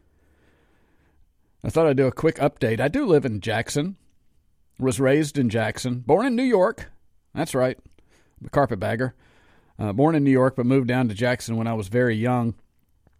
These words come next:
Uh, a cheer for Jackson, graduate of Murrah High School. But I thought I'd give you a quick update on, <laughs> on life in Jackson these days. I went twelve days without any internet.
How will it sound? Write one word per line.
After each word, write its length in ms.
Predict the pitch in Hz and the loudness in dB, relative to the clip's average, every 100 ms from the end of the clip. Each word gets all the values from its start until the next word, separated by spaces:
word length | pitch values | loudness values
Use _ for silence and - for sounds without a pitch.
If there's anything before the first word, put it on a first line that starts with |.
| _ _ - - | _ _ -20 -12
Uh, 300 | - 110 101 98 | -6 -4 -4 -6
a 60 | |
cheer 260 | 113 160 147 | -2 0 2
for 140 | 135 | 0
Jackson, 680 | 120 123 127 - 127 117 107 - _ _ - | -2 -2 -2 -4 -4 -4 -6 -14 _ _ -10
graduate 460 | 104 127 123 131 117 | -4 -2 -2 0 0
of 80 | |
Murrah 260 | 104 127 120 | 2 2 4
High 160 | 123 123 | 2 0
School. 460 | - 123 117 101 _ _ _ _ _ _ _ _ _ _ _ | 0 0 0 -2 _ _ _ _ _ _ _ _ _ _ _
But 140 | 104 | -4
I 60 | 120 | 0
thought 180 | 147 131 | 2 2
I'd 120 | 123 | 2
give 120 | 131 | 0
you 60 | 120 | 0
a 40 | |
quick 200 | 131 139 | 0 -2
update 520 | 131 135 - 117 120 | -2 -2 0 0 0
on, 160 | 123 90 - - | -2 -4 -6 -18
<laughs> 220 | - - | -20 -6
on 300 | 180 - 165 - | -4 -2 -2 2
life 280 | 160 - 143 | 0 2 -4
in 140 | 117 | -4
Jackson 440 | 110 120 117 117 | -4 -4 -6 -8
these 180 | 101 113 | -6 -4
days. 280 | 101 117 110 - - - | -2 -2 -4 -8 -20 -12
I 100 | - | -2
went 220 | 147 180 - | 0 0 -4
twelve 400 | - 202 240 156 | 0 2 2 2
days 340 | 160 175 127 | 2 4 2
without 300 | 123 131 139 | 0 0 0
any 200 | 131 120 | 0 0
internet. 560 | 120 147 117 113 127 | 2 0 2 0 -2